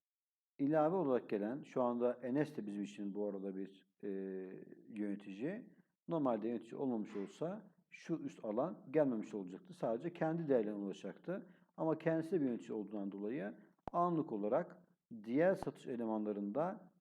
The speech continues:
bilgilerini görebilmektedir. Ya da önceki güne ait bilgileri arasında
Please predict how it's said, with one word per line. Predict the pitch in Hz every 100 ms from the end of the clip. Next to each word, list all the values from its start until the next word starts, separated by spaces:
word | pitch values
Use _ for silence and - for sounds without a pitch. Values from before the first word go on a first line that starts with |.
| _
bilgilerini | 131 151 147 110 107 110 156 170 - - -
görebilmektedir. | 127 120 139 113 92 104 98 165 - - _ - _ -
Ya | 131
da | 113 147 151
önceki | 156 135 113 107 110
güne | 98 107 104 101 - -
ait | 110 101 98 120
bilgileri | 110 98 101 107
arasında | 107 98 - 95 120 151 185